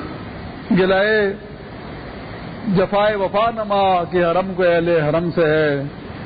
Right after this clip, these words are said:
کسی بت کدے میں بیاں کروں تو صنم بھی کہہ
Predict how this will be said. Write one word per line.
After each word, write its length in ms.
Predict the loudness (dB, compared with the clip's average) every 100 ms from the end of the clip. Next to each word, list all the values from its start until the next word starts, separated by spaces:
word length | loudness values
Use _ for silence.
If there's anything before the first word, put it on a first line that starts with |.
| -4
کسی 220 | 0 2 2
بت 260 | 2 0
کدے 240 | 0 2 2
میں 140 | 0
بیاں 320 | 0 2 2 2
کروں 380 | 2 4 4 2 -4 -12 -12 -4
تو 100 | -2
صنم 420 | 0 0 0 0
بھی 120 | 0 0
کہہ 240 | 2 2